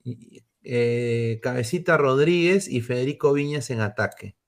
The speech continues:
Eh, y en el lado del Chelsea, Tapa, Mendy,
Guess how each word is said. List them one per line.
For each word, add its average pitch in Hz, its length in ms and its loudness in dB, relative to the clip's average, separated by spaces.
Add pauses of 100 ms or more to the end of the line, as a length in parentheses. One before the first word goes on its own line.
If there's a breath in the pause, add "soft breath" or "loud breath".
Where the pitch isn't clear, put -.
(800)
Eh, 104 560 -4
y 123 80 0
en 120 80 0
el 135 60 0
lado 165 160 4
del 151 180 4
Chelsea, 120 560 0 (880)
Tapa, 180 360 6
Mendy, 135 720 0